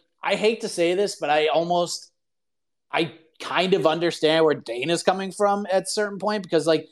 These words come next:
you can't blame him. Like, you had your chance. You had your chance.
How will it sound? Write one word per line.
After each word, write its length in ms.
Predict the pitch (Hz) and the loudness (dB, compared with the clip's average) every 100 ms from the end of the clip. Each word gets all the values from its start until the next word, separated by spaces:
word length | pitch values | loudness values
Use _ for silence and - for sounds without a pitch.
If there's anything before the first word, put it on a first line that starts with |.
| _ | _
you 120 | - 131 | -10 0
can't 260 | 208 214 | 2 2
blame 280 | 170 202 190 | 2 2 2
him. 260 | 170 214 170 | 2 2 2
Like, 160 | 147 | 0
you 140 | 165 160 | 0 0
had 280 | 151 196 | 2 0
your 100 | 180 | 0
chance. 640 | 139 151 170 147 143 - _ _ _ _ _ | -2 2 2 2 -2 -10 _ _ _ _ _
You 120 | - 131 | -8 0
had 260 | 160 180 | 2 2
your 100 | 170 | -2
chance. 600 | - 151 127 98 - - | 0 4 4 0 -8 -14